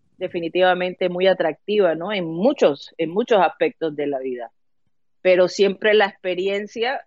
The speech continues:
es la que termina ganando, porque esa es la que ha subido, bajado, ha soportado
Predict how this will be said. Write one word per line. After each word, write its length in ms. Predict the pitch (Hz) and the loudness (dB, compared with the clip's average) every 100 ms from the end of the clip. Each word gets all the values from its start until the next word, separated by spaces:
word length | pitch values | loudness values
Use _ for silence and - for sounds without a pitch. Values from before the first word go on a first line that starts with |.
| _ | _
es 160 | 165 170 | -8 -2
la 160 | 190 185 | -2 -2
que 120 | 170 | -4
termina 400 | 165 165 175 185 | -4 -6 -2 0
ganando, 500 | 190 185 175 175 - | 0 -2 -6 -6 -8
porque 400 | 175 160 - 147 | -6 -6 -2 -2
esa 160 | 147 | 0
es 60 | 180 | 2
la 180 | 180 165 | 4 2
que 280 | 160 151 147 | -2 -4 0
ha 340 | 147 156 160 _ _ _ _ _ _ | 0 -2 -6 _ _ _ _ _ _
subido, 640 | - 180 202 220 208 202 | 0 2 4 6 6 6
bajado, 720 | 185 175 196 190 190 196 196 170 | 4 2 2 2 0 -6 -8 -10
ha 80 | - | -10
soportado 880 | 185 180 175 - 185 185 190 202 | -14 -12 -14 -6 -4 -4 -6 -12